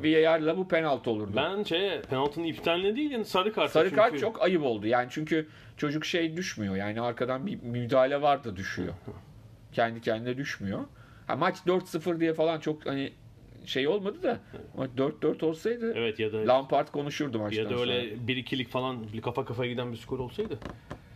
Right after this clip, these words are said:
Speaker 2: sıkıntı olurdu. Che-, Chelsea'nin zaten durumunu aslında şey yansıtıyor, yedikleri gol.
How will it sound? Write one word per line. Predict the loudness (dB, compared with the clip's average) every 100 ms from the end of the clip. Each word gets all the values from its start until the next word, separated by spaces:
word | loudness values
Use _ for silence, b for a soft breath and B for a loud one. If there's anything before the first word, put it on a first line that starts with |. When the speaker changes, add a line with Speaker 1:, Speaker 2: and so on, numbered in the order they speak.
| B
Speaker 2:
sıkıntı | -20 -8 -4 -2
olurdu. | -2 -2
Che-, | -2 -2 0
Chelsea'nin | 0 0 0 0
zaten | 0 0 -2 0
durumunu | 2 0 -2 -4 -4 -6
aslında | -6 -4 -2
şey | -2
yansıtıyor, | -2 -4 -8 -4 -2
yedikleri | -2 -4 -4 -2
gol. | -2